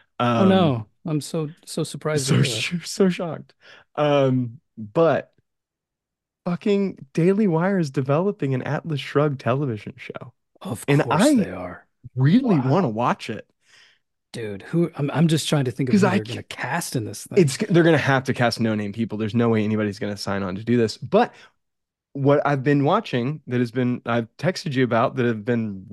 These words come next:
Speaker 2: was rocking my brain, because I was curious. I was like, "Does a, have they tried to do this in another medium?"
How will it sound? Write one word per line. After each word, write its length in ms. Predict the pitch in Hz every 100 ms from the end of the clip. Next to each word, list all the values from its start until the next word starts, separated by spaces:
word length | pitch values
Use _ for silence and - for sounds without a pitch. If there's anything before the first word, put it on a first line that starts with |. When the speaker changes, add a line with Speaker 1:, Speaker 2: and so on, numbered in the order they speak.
| 101
Speaker 2:
was 200 | 113 117 107 117 - -
rocking 800 | 101 113 120 127 127 147 185 143
my 140 | 123
brain, 420 | 110 127 143 107 104 _ _ _ _ _ _ -
because 220 | 139 165
I 80 | 170
was 180 | 160 135
curious. 460 | - 170 196 165 -
I 100 | 131
was 120 | 123
like, 120 | 135 -
"Does 320 | - 160 175 -
a, 500 | - 143 139 139 135 135 _ _
have 220 | 131 151 180
they 120 | 196
tried 440 | - 147 127 135
to 100 | 147
do 280 | 123 117 120
this 260 | 110 104 -
in 140 | 110
another 320 | 113 107 101
medium?" 500 | 107 117 151 123 50